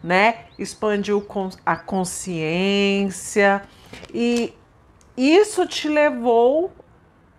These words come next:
a conhecer esse homem. Esse homem está inserido nesse ambiente, tá? Ou você comprou, ganhou um petzinho, né? Um animal de estimação,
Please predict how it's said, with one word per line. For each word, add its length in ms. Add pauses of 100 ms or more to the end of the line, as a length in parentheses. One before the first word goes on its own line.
a 120
conhecer 920 (200)
esse 360
homem. 440 (800)
Esse 340
homem 220
está 260
inserido 640
nesse 380
ambiente, 960 (320)
tá? 840
Ou 360
você 560 (480)
comprou, 1040
ganhou 560
um 80
petzinho, 1300
né? 260
Um 180
animal 480
de 120
estimação, 1200